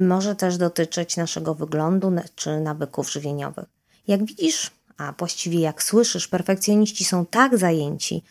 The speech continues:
osiąganiem wyśrubowanych standardów, że angażują się w zachowania, które oni uważają za niezbędne, a które często innym wydają się przesadne. Czyli nadmierna kontrola, nadmierna organizacja, poprawianie innych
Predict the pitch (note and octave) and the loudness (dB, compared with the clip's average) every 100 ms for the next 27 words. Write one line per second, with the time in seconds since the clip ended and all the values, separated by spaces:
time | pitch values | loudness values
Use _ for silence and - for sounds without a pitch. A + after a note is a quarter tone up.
0 | _ - E3+ F3+ E3+ F3+ F3 D#3+ G#3+ - | _ -4 2 2 4 4 4 4 2 2
1 | G3 E3+ E3+ D#3+ D#3+ - E3+ D3+ D#3 G3 | 2 2 2 0 -2 -2 -2 0 0 0
2 | G#3+ G#3+ G3+ G3+ F#3+ G3+ F#3+ F#3+ F3+ F3 | 0 0 2 2 0 0 0 0 -2 -4
3 | - - F#3+ F#3 E3+ - D3+ - A#3+ C4 | -6 -4 0 0 -2 -6 -4 4 6 6
4 | F#3 E3 D#3+ E3 D#3+ E3 D#3+ D3+ D#3 D#3+ | 2 -2 -4 -2 -2 -2 -2 -2 -2 -4
5 | - C#3 - F#3 D4 - _ _ _ D4 | -4 -4 -2 -2 -2 -8 _ _ _ -8
6 | C#4 - F#3+ F3+ D#3+ D#3 - F3+ F3 D#3+ | -6 -2 0 0 -2 -2 -2 -2 -4 -4
7 | D3+ D#3+ E3 E3 D#3+ D#3 D3+ - - - | -4 -4 -2 -2 -2 -4 -6 -8 -6 -4
8 | - D3+ E3 - _ _ _ _ - G4+ | -4 -4 -6 -10 _ _ _ _ -8 -2
9 | D#4 A#3+ F3+ F3 D#3+ D#3+ E3 D3+ - - | 2 4 4 4 4 4 0 0 -2 -2
10 | B3+ B3+ A3+ F3+ D3+ D3 D3+ F3+ F3+ F#3 | 2 2 2 0 -2 -4 -2 0 0 2
11 | G3+ G#3 G3+ A3 G#3+ - E3+ D#3+ G3+ - | 4 4 4 4 2 -2 -2 -2 -4 -2
12 | E3+ E3+ E3+ F3 E3 D#3+ D#3+ D#3 D#3+ | 0 2 2 2 2 0 0 0 -2